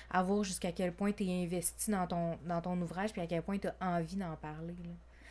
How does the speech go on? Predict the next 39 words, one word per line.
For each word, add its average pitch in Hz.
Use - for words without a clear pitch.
À 180
quel 190
point 214
t'as 214
envie 190
d'être 180
sur 175
une 165
tablette. 165
Fait 196
que 190
moi, 208
je 233
comprends, 214
dans 180
un 170
sens, 190
ce 202
côté-là. 185
Ce -
qui 214
arrive, 208
c'est 220
que 196
quelqu'un 196
qui -
commence, 190
puis -
que -
lui, 180
il, 180
il 180
est -
juste 196
rêveur, 175
puis -
qui 170
se 156
dit « 170